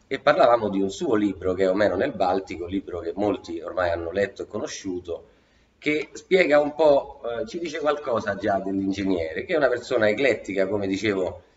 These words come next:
già nell'altro video, che si è sempre interessato di tanti argomenti. Se ne-, nell'altro libro, che è Omero nel Baltico,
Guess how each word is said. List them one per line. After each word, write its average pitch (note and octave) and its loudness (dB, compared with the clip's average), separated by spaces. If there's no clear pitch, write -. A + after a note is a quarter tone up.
già A2 4
nell'altro B2+ -2
video, A2+ 0
che G2+ -8
si - -8
è A2 -2
sempre D3+ -4
interessato G2 -2
di G2 -12
tanti G2+ -2
argomenti. F#2+ -4
Se F3+ -2
ne-, B2 -4
nell'altro A#2 -6
libro, G2+ 0
che F#2 0
è F#2+ 2
Omero G#2+ 2
nel G2+ -2
Baltico, G2 -2